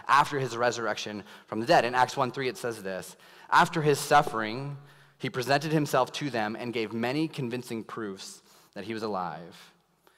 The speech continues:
He appeared to them over a period of forty days and spoke about the kingdom of God." And so Luke, who writes the book of Acts, explains that after Jesus was crucified and after he was buried,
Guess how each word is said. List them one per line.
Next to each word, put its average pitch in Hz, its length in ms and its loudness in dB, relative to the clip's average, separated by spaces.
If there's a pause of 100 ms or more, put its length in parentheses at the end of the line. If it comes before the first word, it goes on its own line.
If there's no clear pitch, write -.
(160)
He - 140 -8
appeared 131 320 -2
to 127 60 -8
them 117 180 0
over 110 200 -4
a 107 60 -4
period 113 320 -8
of 101 80 -6
forty 120 320 -8
days 98 320 -6
and 95 180 -12
spoke 101 520 -6 (340)
about 104 220 -4
the 101 40 -12
kingdom 95 300 -10
of 90 120 -14
God." 90 420 -14 (1120)
And - 80 -18
so 117 100 -4
Luke, 120 300 -4
who 120 120 -10
writes 123 280 0
the 120 40 -12
book 107 160 -6
of 104 100 -6
Acts, 120 260 2
explains 117 420 -8 (200)
that 120 100 0
after 143 320 4
Jesus 131 260 -6
was 117 120 -10
crucified 101 760 -8 (540)
and 117 80 -4
after 139 280 2
he 131 100 -6
was 113 140 -6
buried, 98 580 -6